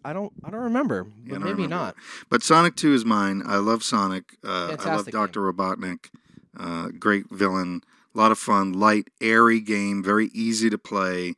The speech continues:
Speaker 2: Uh, very much a ripoff of Super Mario Brothers, but a damn good ripoff.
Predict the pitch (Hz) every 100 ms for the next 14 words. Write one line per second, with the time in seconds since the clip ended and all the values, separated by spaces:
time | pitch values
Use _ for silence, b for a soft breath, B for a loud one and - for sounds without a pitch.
0 | b b b b - 95 92 95 101 143
1 | 156 120 95 - 95 92 - 87 82 -
2 | - 85 - 101 90 87 80 82 80 76
3 | 85 85 80 98 87 82 98 98 90 95
4 | 82 82 - 82 80 -